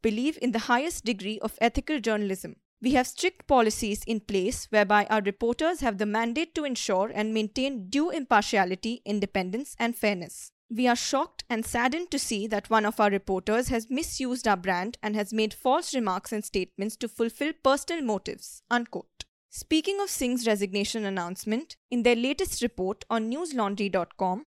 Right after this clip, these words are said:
Akanksha Kumar and Anurag Singh spoke to Rakshit Singh and his former colleagues. Singh spoke about why he announced his resignation. His former colleague said that there have been times when news reports were dropped because they were critical of the establishment.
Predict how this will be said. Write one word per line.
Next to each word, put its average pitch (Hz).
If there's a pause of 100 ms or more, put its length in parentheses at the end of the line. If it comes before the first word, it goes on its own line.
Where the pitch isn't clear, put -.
Akanksha 247
Kumar 196
and 220
Anurag 269
Singh 208
spoke -
to 370
Rakshit 247
Singh 208
and 220
his 220
former 262
colleagues. - (120)
Singh 349
spoke 262
about 214
why 233
he 359
announced 220
his 214
resignation. 190 (180)
His 240
former 294
colleague 208
said -
that 220
there 220
have 208
been 233
times 220
when 233
news 294
reports 349
were 240
dropped 208
because 233
they 220
were 214
critical 320
of 247
the 240
establishment. 196